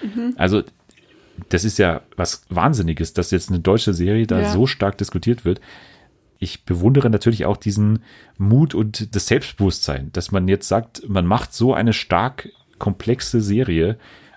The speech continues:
Speaker 2: wo man wirklich dann auch <laughs> als Netflix hergehen muss und sagen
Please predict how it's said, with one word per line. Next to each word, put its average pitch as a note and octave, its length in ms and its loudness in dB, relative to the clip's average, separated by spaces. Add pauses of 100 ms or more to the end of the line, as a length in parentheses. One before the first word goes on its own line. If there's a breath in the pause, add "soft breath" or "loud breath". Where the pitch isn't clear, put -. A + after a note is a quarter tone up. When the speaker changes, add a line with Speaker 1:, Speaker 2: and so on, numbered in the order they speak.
(120)
Speaker 2:
wo G2 120 4
man B2 300 2
wirklich C3+ 520 2
dann G#2 200 0
auch - 400 0
<laughs> - 120 -12
als G2 220 0
Netflix B2 480 0
hergehen A2+ 340 2
muss A#2+ 200 0
und F2+ 120 -6
sagen G#2 320 2